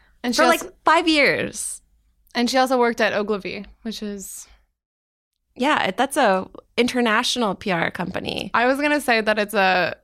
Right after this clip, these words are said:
Speaker 1: um, Holt Renfrew equivalent, which is what it is in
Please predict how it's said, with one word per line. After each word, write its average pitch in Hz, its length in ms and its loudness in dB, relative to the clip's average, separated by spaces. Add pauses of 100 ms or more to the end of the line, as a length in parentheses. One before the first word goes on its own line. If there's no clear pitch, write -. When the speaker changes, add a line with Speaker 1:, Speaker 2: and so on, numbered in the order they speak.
Speaker 1:
um, 160 400 0
Holt 202 320 -2
Renfrew 220 480 -2
equivalent, 262 640 0
which 233 180 -2
is 220 160 0
what 220 220 2
it 208 180 2
is 208 140 -4
in 190 460 -2